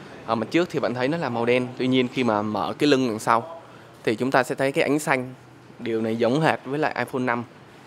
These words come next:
iPhone năm cũng sử dụng cái ánh màu xanh kim loại ở đằng sau. Và ở trên cái phiên bản iPad mới này thì tất cả, tất cả cái mặt lưng đều tương ứng với lại cái mặt trước của nó. Ví dụ như đằng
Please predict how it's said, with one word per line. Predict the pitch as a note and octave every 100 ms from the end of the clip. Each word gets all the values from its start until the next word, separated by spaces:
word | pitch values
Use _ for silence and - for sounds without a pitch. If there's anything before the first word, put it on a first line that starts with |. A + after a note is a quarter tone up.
| - A2+
iPhone | - A#2+
năm | A#2+ A#2
cũng | A2+ C#3
sử | B2
dụng | A2 C3+
cái | C#3 D3+
ánh | D#3 A#2+ C3 E3
màu | D3+ A#2
xanh | - A#2+ A#2+
kim | B2
loại | B2 A2 -
ở |
đằng | G#2+
sau. | G#2 A#2 A#2 - - - - - - - -
Và | A#2+ A#2
ở | G2+ F#2+
trên | - A#2+ A#2 B2
cái | B2 C3+
phiên | D#3 D#3
bản | A2+ G#2
iPad | A2 C#3+
mới | D3+ B2
này | D#3+ C#3
thì | B2
tất | - -
cả, | - - - B2 B2+ A3 E3 - - - - - - - - - -
tất | D3+
cả | A#2 A2+
cái |
mặt | D3+ B2+
lưng | B2+ B2+ B2
đều | A2+ A2 G#2+ - - -
tương | B2+
ứng | B2 B2 D#3+
với | F3+
lại | - -
cái | D#3
mặt | A#2+
trước | - F3+
của | A2+
nó. | G#2+ B2+ F3 - - - - -
Ví | B2 C#3+
dụ | C3
như | B2+ B2+ B2+
đằng | A#2 A2 A2